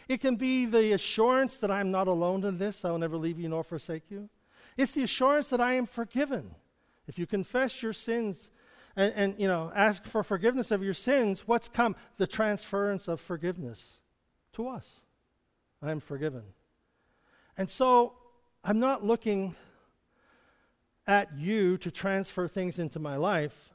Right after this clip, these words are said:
I need to look to God to transfer things into my life because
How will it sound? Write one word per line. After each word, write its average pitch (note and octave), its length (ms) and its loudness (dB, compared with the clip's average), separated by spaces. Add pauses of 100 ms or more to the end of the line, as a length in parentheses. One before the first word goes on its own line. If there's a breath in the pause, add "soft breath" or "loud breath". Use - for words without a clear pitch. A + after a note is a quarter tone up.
I G#3 140 -4
need A3 160 -2
to G3+ 80 0
look G3 280 -4
to D#3+ 100 -16
God D3+ 640 -2 (2250 soft breath)
to - 100 -20
transfer E3+ 460 -4
things D3 300 -6
into B2+ 200 -10
my A#2 120 -10
life - 420 -20 (1080)
because D3 340 -8